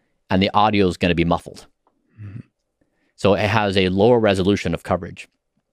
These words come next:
Speaker 1: Uh, Kernel Flux, uh, our M E G technology, is gonna give you the full movie in ten eighty P.
Speaker 2: Yeah.
Speaker 1: And Neuralink is gonna give you a circle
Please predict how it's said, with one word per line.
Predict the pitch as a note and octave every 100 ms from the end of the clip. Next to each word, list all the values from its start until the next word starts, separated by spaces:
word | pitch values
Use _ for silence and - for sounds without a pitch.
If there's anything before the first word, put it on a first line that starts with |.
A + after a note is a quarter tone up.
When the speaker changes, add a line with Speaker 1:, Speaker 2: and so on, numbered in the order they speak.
| _ _ _ _ _
Speaker 1:
Uh, | -
Kernel | G2 A#2 G2+
Flux, | - E3 D3+ - - - -
uh, |
our | G2 F2+ G2 -
M | G#2+ F#2
E |
G | B2+
technology, | - A#2+ F#2+ F2+ F2+ F#2 F2 - _ _ _ -
is | G2
gonna | G2+ F#2+
give | A2
you | G#2+
the | -
full | - A2+ G#2
movie | G2 B2 G#2 F2 D#2+ -
in | F#2 F#2
ten | - G#2+
eighty | F#2 E2+
P. | - E2+ - _ _ _ _ - - _ _ _ _ _ _ _ -
Speaker 2:
Yeah. | A2 F2 - _
Speaker 1:
And | G#2 F#2 F#2 E2+ -
Neuralink | B2+ G3 G#2 F#2 F#2+
is | F#2
gonna | G2 F2+
give | G#2+
you | G2+ G2 F#2 E2+ _ _ _ _ _ _ _ _ _ -
a | G#2+
circle | - B2+ - A#2